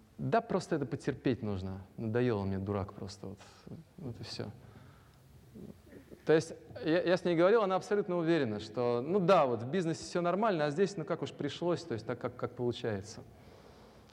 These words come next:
Это неправильное отношение к жизни. У нас с вами есть две цели. И пока мы полностью не реализуем себя в этих двух целях, мы не будем удовлетворены никогда.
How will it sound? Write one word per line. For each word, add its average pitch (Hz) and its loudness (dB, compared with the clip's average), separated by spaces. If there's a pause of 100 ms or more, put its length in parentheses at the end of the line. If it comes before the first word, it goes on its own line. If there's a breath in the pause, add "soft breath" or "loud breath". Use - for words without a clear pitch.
Это 131 -2
неправильное 170 6
отношение 131 -2
к - -2
жизни. 107 0 (880 loud breath)
У 131 -2
нас 175 6
с - 2
вами 170 4
есть 160 6
две 147 4
цели. 147 0 (240)
И - -8
пока - 2
мы 156 4
полностью 175 4
не 139 4
реализуем 151 6
себя 131 2
в 135 4
этих 127 0
двух 165 2
целях, 131 2
мы 131 -2
не 143 0
будем 143 0
удовлетворены 131 0
никогда. 113 -2